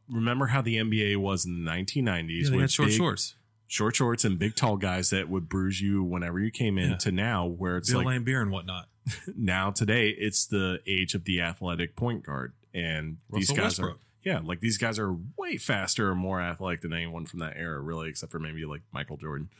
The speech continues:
Speaker 1: and Reggie Miller. <laughs>
Speaker 2: He's the goat. I don't care what people say.
Speaker 1: LeBron.
Speaker 2: Michael Jordan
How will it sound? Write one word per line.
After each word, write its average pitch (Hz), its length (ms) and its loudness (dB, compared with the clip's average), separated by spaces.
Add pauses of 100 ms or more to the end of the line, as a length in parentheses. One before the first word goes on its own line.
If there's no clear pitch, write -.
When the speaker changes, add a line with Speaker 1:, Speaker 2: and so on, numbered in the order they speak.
(360)
Speaker 1:
and 80 100 -4
Reggie 78 220 -4
Miller. 78 180 -4 (100)
<laughs> - 80 -14
Speaker 2:
He's 95 200 -8
the 92 60 -8
goat. 92 280 -6
I 98 60 -10
don't 90 120 -10
care 90 120 -6
what 95 80 -12
people 92 180 -10
say. 95 200 -10 (460)
Speaker 1:
LeBron. 80 440 0 (480)
Speaker 2:
Michael 90 260 -6
Jordan 87 380 -10